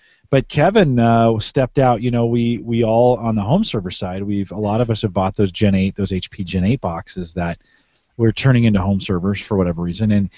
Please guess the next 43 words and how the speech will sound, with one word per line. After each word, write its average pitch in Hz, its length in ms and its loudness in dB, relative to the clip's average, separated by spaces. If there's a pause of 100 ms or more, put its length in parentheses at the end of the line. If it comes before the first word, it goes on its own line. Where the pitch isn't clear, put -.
(140)
he 208 200 4
came 170 300 4
up 139 180 2
with 123 160 0
this - 440 2
metal 113 440 2
plate 147 560 -4 (100)
that 107 440 -4
would 117 340 4
extend 127 760 -2
the 127 60 2
functionality 113 800 0
of 98 400 -6
the 90 320 -4 (500)
hardware 123 640 0
so - 140 -4
you 117 120 2
could - 140 -4
put 135 180 -4
two - 180 0
additional 143 360 2
drives 127 380 0
in 101 100 -2
there 92 240 -2
in 117 160 -2
a 113 60 0
place 147 400 -2
that 104 160 -4
wasn't 139 320 0
meant 147 200 -4
for - 100 -4
the 110 80 0
drives, 139 500 -6
right? 107 180 -4
And 104 120 -4
he 160 140 0
had 117 140 2
it 90 120 -6 (560)
designed 147 560 4
and 104 180 -2
fabricated, 135 1080 2
and 107 220 -6
he, 101 140 -6